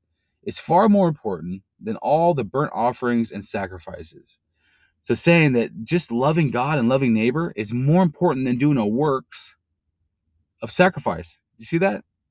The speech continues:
Doing a works of sacrifice or an offering. It says, "When Jesus saw that he answered wisely, he said to him, 'You are not far from the kingdom of God.' And no one dared to question him any longer."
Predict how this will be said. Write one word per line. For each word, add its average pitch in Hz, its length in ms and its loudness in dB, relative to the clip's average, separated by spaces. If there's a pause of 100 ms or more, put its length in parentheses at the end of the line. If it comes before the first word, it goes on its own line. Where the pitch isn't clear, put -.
(420)
Doing 147 160 -2
a 127 60 0
works 151 260 0
of - 80 -12
sacrifice 110 720 -6 (160)
or 117 120 -2
an 123 60 0
offering. 110 560 0 (800)
It - 60 -20
says, 131 140 -6
"When 127 160 2
Jesus 190 380 2
saw 107 460 2
that 107 180 -4
he - 260 -6
answered 120 380 -4
wisely, 95 560 -2
he 92 160 -10
said 160 220 0
to 127 100 -2
him, 98 320 -6 (540)
'You 190 340 2
are 139 140 2
not 123 560 -2
far 117 560 -2
from 101 240 -8
the 95 80 -8
kingdom 101 320 -6
of 95 100 -8
God.' 87 380 -10 (500)
And 101 240 0
no 131 160 4
one 143 500 2
dared 110 420 0
to 104 100 -14
question 107 460 -10
him 95 260 -6
any 90 160 -4
longer." 90 480 -8